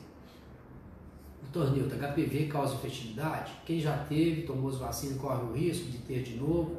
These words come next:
Obrigado, um grande abraço. Um abraço, Maria Aparecida, obrigado pela pergunta. O H P V, ele não tem muito a ver com infertilidade, não.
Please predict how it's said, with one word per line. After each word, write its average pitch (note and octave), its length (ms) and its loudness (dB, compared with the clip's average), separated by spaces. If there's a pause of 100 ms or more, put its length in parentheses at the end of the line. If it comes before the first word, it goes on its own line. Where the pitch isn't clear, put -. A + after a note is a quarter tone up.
(120)
Obrigado, C#3+ 460 0
um C#3 40 0
grande C#3+ 200 0
abraço. C#3+ 400 -4
Um D3 40 -4
abraço, D3 360 0
Maria B2+ 160 0
Aparecida, C3+ 480 -2
obrigado B2+ 380 0
pela - 160 -2
pergunta. C#3 540 0 (760)
O G#3+ 60 2
H G#3 300 4
P B2+ 200 4
V, G#2 220 2
ele F3 380 6
não E3+ 80 -2
tem F3+ 140 0
muito F3 260 0
a F#3 80 2
ver D#3 200 0
com E3+ 80 -4
infertilidade, D#3 800 -2
não. B2 240 -2